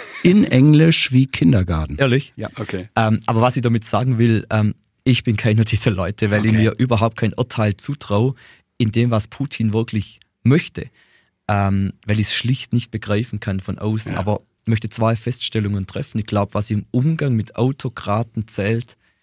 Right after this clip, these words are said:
Speaker 2: ist Stärke und ist Härte. Ich glaub, diese Idee, sozusagen, ähm, durch Handel,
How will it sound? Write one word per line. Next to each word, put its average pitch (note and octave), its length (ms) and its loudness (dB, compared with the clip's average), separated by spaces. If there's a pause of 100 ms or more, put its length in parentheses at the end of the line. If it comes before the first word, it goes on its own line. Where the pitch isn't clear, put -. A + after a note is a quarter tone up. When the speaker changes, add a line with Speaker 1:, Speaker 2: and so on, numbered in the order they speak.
(340)
Speaker 2:
ist - 120 0
Stärke A2 480 2
und G2+ 160 -4
ist - 160 -8
Härte. - 360 -14 (640)
Ich G#2 100 -4
glaub, A2 280 0
diese B2 260 -4
Idee, B2 580 0 (300)
sozusagen, G#2 880 -4 (100)
ähm, G2+ 300 0 (120)
durch G#2+ 300 -4
Handel, D3 440 -2